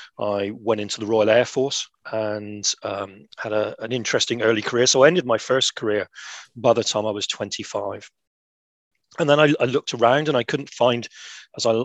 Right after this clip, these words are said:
I like to joke, anything as, as varied and violent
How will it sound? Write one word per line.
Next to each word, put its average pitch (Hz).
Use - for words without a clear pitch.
I 117
like 117
to 120
joke, 120
anything 127
as, 110
as 113
varied 143
and 135
violent 127